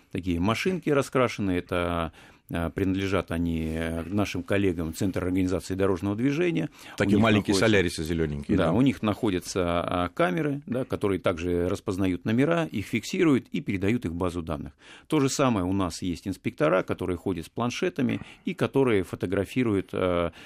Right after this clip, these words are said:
Speaker 1: также номера транспортных средств с тем, чтобы понимать, оплачена парковка или не оплачена, либо, а, имеется то или иное резидентное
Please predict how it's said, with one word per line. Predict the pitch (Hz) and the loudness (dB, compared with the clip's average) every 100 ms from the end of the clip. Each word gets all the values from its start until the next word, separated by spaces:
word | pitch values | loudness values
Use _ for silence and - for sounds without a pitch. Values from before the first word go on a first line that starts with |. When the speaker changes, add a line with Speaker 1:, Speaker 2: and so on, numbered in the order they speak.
| - - - | -20 -10 -2
Speaker 1:
также | 104 90 | 0 2
номера | 92 98 92 | 2 4 2
транспортных | 101 95 - 98 120 - | 2 -2 -4 -6 -4 -4
средств | 165 175 - | 0 0 -2
с | |
тем, | - 139 | 0 0
чтобы | - 92 87 85 - - - - | 0 -2 -2 -2 -6 -20 -14 -2
понимать, | 107 101 120 135 - - | 0 2 0 -2 -6 -4
оплачена | 98 120 139 139 123 | -2 2 2 2 -2
парковка | 113 117 - 107 - | -2 -4 -4 -4 -4
или | - 151 117 | -4 0 2
не | 92 | 2
оплачена, | 85 80 73 - | 0 -2 -4 -2
либо, | 147 180 165 156 - - _ - | 0 2 2 -2 -4 -20 _ -8
а, | 131 107 104 | 0 2 4
имеется | 104 120 131 127 131 | 4 6 6 2 -2
то | 113 | 2
или | 101 98 | 2 4
иное | 107 127 | 4 4
резидентное | 101 87 90 90 85 78 | 2 0 0 -2 -2 -4